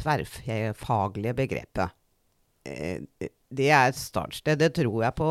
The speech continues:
eh, i de fleste organisasjoner. Det å bringe fagdisipliner sammen for å løse problemer, kjempeviktig. Eh,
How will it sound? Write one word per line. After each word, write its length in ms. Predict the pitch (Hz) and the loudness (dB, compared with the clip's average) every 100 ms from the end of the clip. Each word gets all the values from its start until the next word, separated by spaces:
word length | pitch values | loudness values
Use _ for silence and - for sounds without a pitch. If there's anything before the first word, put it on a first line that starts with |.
| 151 | 2
eh, 320 | 151 139 143 | 2 0 -2
i 40 | 147 | -2
de 80 | 160 | 0
fleste 320 | 165 - 104 | 0 -2 -4
organisasjoner. 840 | 110 123 120 131 147 147 196 214 | -4 -4 -4 -4 -4 -2 -2 0
Det 280 | 156 139 160 | 0 2 2
å 40 | |
bringe 760 | 160 160 160 113 117 139 143 135 | 0 0 0 0 -2 0 0 0
fagdisipliner 920 | 151 131 110 - 113 - 135 131 143 | 2 2 0 -4 -6 -4 -4 0 0
sammen 460 | - 113 120 156 156 | 0 -2 0 -2 -2
for 160 | 151 | -2
å 80 | 147 | 2
løse 320 | 139 107 - | 0 0 -4
problemer, 580 | 127 123 120 135 175 226 _ _ | -4 -2 -2 0 0 -2 _ _
kjempeviktig. 680 | - 120 - - - 113 101 _ - - - - - - - - - | 0 0 -2 -6 -4 0 0 _ -20 -20 -20 -20 -20 -20 -20 -20 -2
Eh, 560 | 160 170 170 160 160 | 2 4 6 6 4